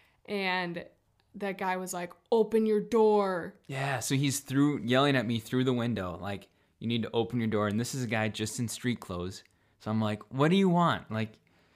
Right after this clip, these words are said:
Speaker 2: "No, I'm not gonna open." And he's like, "I need to tell you something."
Speaker 1: <laughs>
Speaker 2: "Okay, tell me through the window." "No, open your door."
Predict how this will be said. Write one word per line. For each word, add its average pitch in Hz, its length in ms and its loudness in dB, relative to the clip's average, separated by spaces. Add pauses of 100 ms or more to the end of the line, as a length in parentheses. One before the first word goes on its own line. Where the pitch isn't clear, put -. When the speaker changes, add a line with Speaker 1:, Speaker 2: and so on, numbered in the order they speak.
(180)
Speaker 2:
"No, 151 200 4
I'm 139 120 4
not 139 200 4
gonna 127 180 2
open." 123 420 -2
And 120 100 -2
he's 120 120 2
like, 117 260 -2
"I 113 80 2
need 147 340 6
to 196 100 2
tell 160 300 8
you 123 160 4
something." 92 560 -4 (140)
Speaker 1:
<laughs> 196 340 -6 (540)
Speaker 2:
"Okay, 131 240 4
tell 143 220 2
me 151 120 4
through 143 180 -2
the 123 100 0
window." 120 520 2 (160)
"No, 117 300 4
open 127 340 2
your 135 120 4
door." 113 340 4